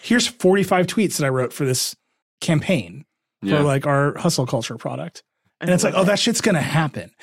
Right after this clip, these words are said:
Speaker 3: Yeah.
Speaker 1: And that to me is more durable, more interesting, more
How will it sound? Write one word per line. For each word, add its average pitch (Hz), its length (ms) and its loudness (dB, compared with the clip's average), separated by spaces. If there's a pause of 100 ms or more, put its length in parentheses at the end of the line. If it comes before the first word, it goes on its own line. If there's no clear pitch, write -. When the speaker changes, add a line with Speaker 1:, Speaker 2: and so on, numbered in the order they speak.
Speaker 3:
Yeah. 196 140 4
Speaker 1:
And 196 140 2
that 233 240 0
to - 120 0
me 175 220 4
is 147 200 0
more 156 360 2
durable, 139 720 0
more 139 340 0
interesting, 139 800 0 (280)
more 135 300 0